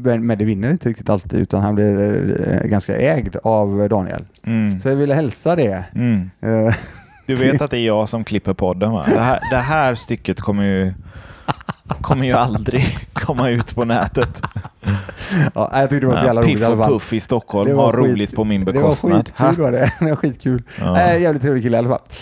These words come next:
Speaker 2: Ja, han
Speaker 1: Så
Speaker 2: är
Speaker 1: att, eh,
Speaker 2: faktiskt en, eh, en doer,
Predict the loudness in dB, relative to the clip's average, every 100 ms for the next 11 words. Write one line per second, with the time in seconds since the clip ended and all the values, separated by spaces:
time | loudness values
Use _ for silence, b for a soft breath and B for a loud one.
0 | -8 -2 0 0 2 2 2 2 2 2
1 | 0 -2 -2 0 0 0 -4 -4 -2 0
2 | 0 0 -2